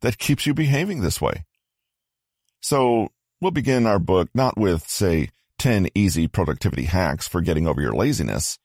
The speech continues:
but rather a closer look at what laziness actually is. You procrastinate for a reason. Understand that reason and give yourself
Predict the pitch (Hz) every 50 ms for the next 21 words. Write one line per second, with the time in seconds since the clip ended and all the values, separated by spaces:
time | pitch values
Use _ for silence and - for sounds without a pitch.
0 | _ _ _ _ _ _ _ _ _ _ - 101 - 92 101 98 90 90 85 80
1 | - - _ _ _ _ _ _ _ _ _ - - 147 - - 202 202 - -
2 | 107 95 90 - - - 87 95 87 - 87 98 101 104 90 98 101 95 92 -
3 | - - - 76 82 90 - - 80 76 57 - 78 62 50 - - - - _
4 | _ _ _ _ _ _ _ _ _ _ _ _ _ _ _ _ _ _ _ _
5 | _ _ - - 185 220 - - - - - - 127 113 110 - - 95 87 73
6 | 67 62 - - - 87 - - 80 76 76 71 71 65 55 - - - _ _
7 | _ _ _ _ _ _ _ _ _ _ _ _ - 113 156 196 208 196 - -
8 | 127 117 117 120 107 92 85 71 - 57 85 78 76 110 69 64 73 - _ _
9 | _ _ _ - - 127 135 110 - 160 160 170 139 - - 131 123 110 - -